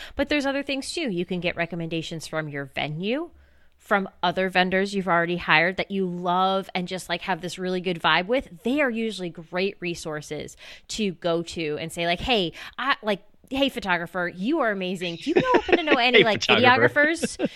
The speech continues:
Speaker 1: Yeah.
Speaker 2: Yeah.
Speaker 1: <laughs> It's, like, in brackets. Uh, "Do you happen to know any videographers that have, like, a similar vibe to you, but, like, that you work really well with? Because I want everybody to play nice together."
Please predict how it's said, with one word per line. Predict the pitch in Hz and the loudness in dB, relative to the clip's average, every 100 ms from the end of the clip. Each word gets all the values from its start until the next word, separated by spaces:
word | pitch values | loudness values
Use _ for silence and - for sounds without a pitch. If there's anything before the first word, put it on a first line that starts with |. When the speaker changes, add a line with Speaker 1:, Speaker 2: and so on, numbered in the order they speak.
| - | -2
Speaker 1:
Yeah. | 349 330 208 180 - | 6 8 8 4 0
Speaker 2:
Yeah. | - 107 214 | 6 8 8
Speaker 1:
<laughs> | |
It's, | 285 247 | 4 4
like, | 220 202 | 4 4
in | 208 | 2
brackets. | 180 170 165 - - - | 2 2 -2 -14 -16 -2
Uh, | 214 202 214 | 2 2 0
"Do | 254 | 0
you | 330 | 2
happen | 294 | 2
to | 269 | -4
know | |
any | 226 226 | -4 -4
videographers | - 370 311 233 220 226 214 214 | -2 2 2 0 -4 -4 -4 2
that | 202 - | 2 2
have, | 226 208 | -4 -2
like, | 196 170 | -4 -4
a | 165 | -10
similar | - 302 320 330 330 | -8 -6 -4 -4 -2
vibe | 311 311 - | 2 2 0
to | 294 | -4
you, | 277 285 285 | -4 -2 -2
but, | 220 196 | -6 -6
like, | 175 | -8
that | 175 196 | -8 -8
you | 247 | -8
work | 269 285 269 | -6 -6 -4
really | 269 269 | -4 -2
well | 254 247 | -2 -2
with? | 247 240 | -4 -6
Because | 226 180 | -12 -12
I | 175 | -8
want | 170 | -6
everybody | 196 202 196 175 | -6 -6 -4 -6
to | 170 | -6
play | 170 160 | -8 -8
nice | 202 247 - | -6 -6 -8
together." | 240 262 247 262 262 | -4 -4 -2 -2 -4